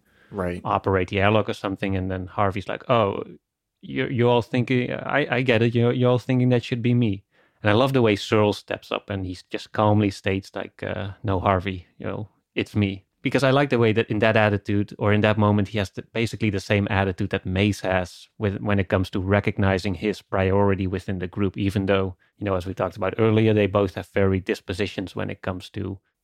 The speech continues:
Speaker 2: their spirituality, I guess. But I love the way they sort of connect there in the end, where they both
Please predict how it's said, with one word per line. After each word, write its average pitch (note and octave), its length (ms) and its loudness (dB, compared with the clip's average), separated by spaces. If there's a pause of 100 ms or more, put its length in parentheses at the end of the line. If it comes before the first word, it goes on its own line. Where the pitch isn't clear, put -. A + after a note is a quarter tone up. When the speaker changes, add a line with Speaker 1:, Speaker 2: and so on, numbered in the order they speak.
(200)
Speaker 2:
their F#2+ 120 2
spirituality, F#2+ 1120 0
I G2 100 -8
guess. F#2 400 -8 (720)
But A2 140 2
I A2 40 6
love C#3 160 4
the C#3+ 100 -2
way G#2+ 140 4
they G2+ 140 2
sort G#2 260 -4
of - 140 -6 (160)
connect G2+ 460 -4
there F#2 220 -2
in F#2 140 -6
the F#2 160 -2
end, F2+ 320 -4
where - 160 -10
they G2 160 -10
both F#2+ 540 -6